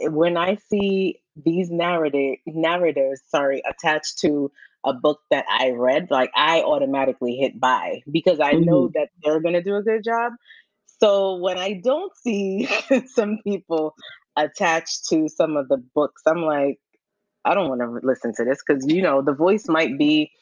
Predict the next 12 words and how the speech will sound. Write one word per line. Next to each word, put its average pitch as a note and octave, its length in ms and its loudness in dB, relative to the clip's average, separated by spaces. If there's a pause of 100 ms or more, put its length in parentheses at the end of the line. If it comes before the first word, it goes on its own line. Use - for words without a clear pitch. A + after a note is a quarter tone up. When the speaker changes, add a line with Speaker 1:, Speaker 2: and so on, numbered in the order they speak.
(300)
Speaker 1:
really F3 300 2
bad. G#3 400 0
Like, D#3+ 180 0
I F3 200 2
just G#3 240 -2
have F3 320 -4
in D3+ 140 -2
my D3 160 -2
mind, C#3+ 600 -4 (420)
if D3+ 240 2
Wesley G3+ 440 0
Shaban, E3 960 0